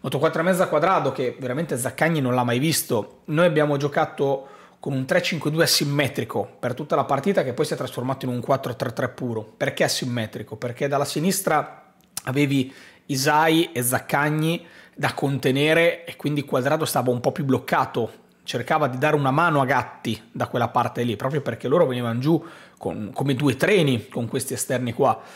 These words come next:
E quindi Quadrado un po' più lì, Kostic un po' più in alto e sembrava quasi un quattro tre tre già nel primo tempo con Kostic, Di Maria e Vlahovic. Non era proprio così, era un tre cinque due asimmetrico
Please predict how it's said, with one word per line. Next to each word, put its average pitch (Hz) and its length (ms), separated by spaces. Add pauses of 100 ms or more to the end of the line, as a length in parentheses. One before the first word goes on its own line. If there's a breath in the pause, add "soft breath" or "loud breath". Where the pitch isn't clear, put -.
(540 loud breath)
E - 100
quindi 165 340
Quadrado 190 560
un 170 240
po' 196 160
più 226 160
lì, 247 480
Kostic 208 500
un 175 140
po' 202 160
più 233 140
in 233 80
alto 214 720
e 170 60
sembrava 170 420
quasi 180 340
un 156 80
quattro 160 320
tre 156 160
tre 185 200
già 165 120
nel 151 160
primo 180 260
tempo 180 760
con 143 200
Kostic, 156 500
Di 143 80
Maria 143 260
e 123 40
Vlahovic. 135 600
Non 143 200
era 156 140
proprio 139 260
così, 143 160
era 143 100
un 127 140
tre 165 160
cinque 160 360
due 160 200
asimmetrico 175 920